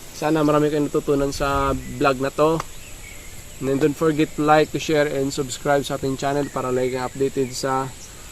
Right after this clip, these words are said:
kapag meron tayong mga bagong upload na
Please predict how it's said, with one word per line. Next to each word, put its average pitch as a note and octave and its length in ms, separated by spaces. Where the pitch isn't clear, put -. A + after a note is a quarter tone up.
kapag C#3+ 240
meron C#3+ 320
tayong C#3 320
mga C3+ 560
bagong C#3 320
upload D#3+ 480
na C3 560